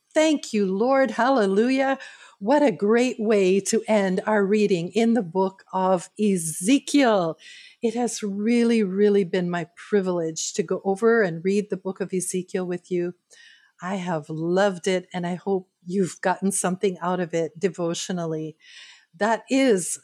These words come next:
our Bible reading for today. That is our daily devotions for today. Thank you so much for joining us.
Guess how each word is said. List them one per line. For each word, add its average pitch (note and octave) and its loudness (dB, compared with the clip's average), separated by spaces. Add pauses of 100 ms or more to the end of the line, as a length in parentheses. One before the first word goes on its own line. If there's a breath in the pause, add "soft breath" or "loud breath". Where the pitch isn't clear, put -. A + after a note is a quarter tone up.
(140)
our G3 2
Bible F#3 0
reading F#3+ 0
for F3+ -2
today. E3 -4
That G3 -4
is G3 0
our F#3+ 0
daily F#3 0
devotions A3 0
for F#3+ -4
today. E3 -6 (420 soft breath)
Thank B3 0
you A3+ 0
so G#3 0
much F#3+ -2
for G3 -2
joining F#3 -4
us. F#3 -4